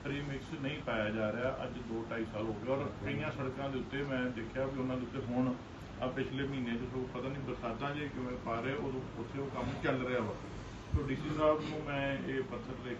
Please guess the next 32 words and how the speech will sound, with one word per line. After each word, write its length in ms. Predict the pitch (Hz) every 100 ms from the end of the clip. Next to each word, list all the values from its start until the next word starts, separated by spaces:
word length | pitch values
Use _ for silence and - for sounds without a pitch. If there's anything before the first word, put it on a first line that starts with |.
| -
ਕੇ, 60 |
ਅ, 460 | - - - - - 110
ਚਿੱਠੀ 260 | 110 143 127
ਲਿਖ 120 | 110 104
ਕੇ 60 |
ਉਹਨਾਂ 140 | 120 120
ਨੂੰ 220 | 120 117
ਜਾਣੂ 220 | 107 107
ਕਰਵਾਉਣਾ 320 | 110 113 113
ਚਾਹੁੰਦਾ 220 | 113 120 135
ਕਿ 60 | 123
ਦੋ 280 | 113 123 120
ਬਲਾਕਾਂ 380 | 110 101 113 113
ਦੇ 120 | 113 -
ਸਾਡੇ 260 | 107 113 107
ਪੀ 80 | 110
ਡਬਲਯੂ 340 | 107 104 107 113
ਡੀ, 200 | 113 117 107
ਸਾਡਾ 200 | 113 117
ਜਿਹੜਾ 260 | 113 117 117
ਇੱਕ 240 | 110 113
ਬਲਾਕ 200 | 117 113 110 - - - -
ਕੋਲ 180 | 123 127
ਹੈ, 40 | 117
ਦੂਜਾ 300 | 113 117 113
ਮੰਡੀ 200 | 101 107
ਕੋਲ 140 | 120
ਦੇ 180 | 110 113 120
ਕੋਲ 100 | 131
ਹੈ, 40 |
ਉਹਨਾਂ 240 | 135 131
ਦੇ 200 | 127 120